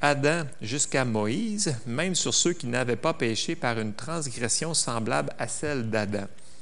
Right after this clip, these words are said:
lequel est la figure de celui qui devait venir. Mais il n'en est pas du don gratuit comme de l'offense, car si par l'offense d'un seul,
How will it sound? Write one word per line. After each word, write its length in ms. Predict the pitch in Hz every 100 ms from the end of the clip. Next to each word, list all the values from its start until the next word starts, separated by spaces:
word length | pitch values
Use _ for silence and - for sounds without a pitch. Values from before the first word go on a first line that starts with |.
| - -
lequel 480 | 110 110 - 147 143
est 60 | 117
la 140 | 110
figure 360 | - 117 135 143
de 100 | 110
celui 360 | - 117 160
qui 100 | -
devait 320 | 113 110 151
venir. 720 | 113 110 117 107 98 90 92 - - - - - - - 127
Mais 140 | 165
il 120 | 185
n'en 200 | 185 196
est 80 | 190
pas 200 | 190 214
du 120 | 160 147
don 160 | 180
gratuit 440 | 160 151 143 196 -
comme 200 | 156 127
de 60 |
l'offense, 560 | 127 143 - 196 202 -
car 260 | 151 156
si 220 | - - 202
par 180 | 170
l'offense 480 | 151 143 160 180 135
d'un 300 | 110 151 214
seul, 500 | 196 - 139 165 208